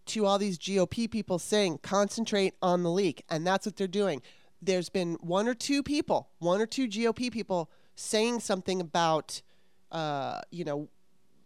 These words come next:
this Roe v. Wade being overturned, but the rest of them are kinda quiet about it. So do you have any idea who the, who it was that leaked it? Do you think it's G O P?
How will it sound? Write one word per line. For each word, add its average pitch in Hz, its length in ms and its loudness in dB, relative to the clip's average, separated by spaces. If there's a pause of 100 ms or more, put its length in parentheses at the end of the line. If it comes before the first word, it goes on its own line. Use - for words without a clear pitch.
(180)
this 180 320 2
Roe 185 180 4
v. 180 140 0
Wade 175 360 2
being 165 220 2
overturned, 147 800 2 (1040)
but 175 160 -2
the 170 80 -2
rest 180 320 -2
of 226 80 -4
them 262 140 -2
are 240 80 -4 (100)
kinda 190 300 -4 (100)
quiet 240 380 -4
about 123 280 -4
it. - 120 -14 (360)
So 202 380 2 (880)
do 196 80 -10
you 233 220 2
have 240 180 2
any 247 240 0
idea 185 640 0 (520)
who 269 200 4
the, 269 240 2
who 269 260 2
it - 80 2
was 208 260 4
that - 180 -2
leaked 175 280 -4
it? 147 220 -2 (120)
Do 185 120 -8
you 196 200 -2
think 208 220 -4
it's - 220 -6
G 175 200 -2
O 160 60 2
P? 143 440 -6